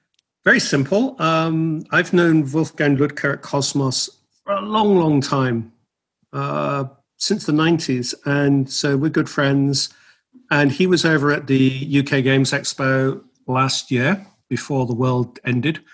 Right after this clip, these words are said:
And, um, he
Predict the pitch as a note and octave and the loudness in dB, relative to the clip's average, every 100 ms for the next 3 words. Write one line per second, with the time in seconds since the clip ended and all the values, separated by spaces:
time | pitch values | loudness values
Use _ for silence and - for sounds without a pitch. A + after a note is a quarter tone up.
0 | - - _ _ - D3 C#3+ C#3+ C#3 C3+ | -20 -20 _ _ 2 4 6 4 4 2
1 | A#2+ - C#3 C3+ C3+ C#3 C#3 C3+ C#3 - | 0 -4 0 2 4 4 4 4 0 -4
2 | _ - - - _ D3+ D3+ D3+ C#3+ | _ -20 -20 -20 _ -2 0 0 -4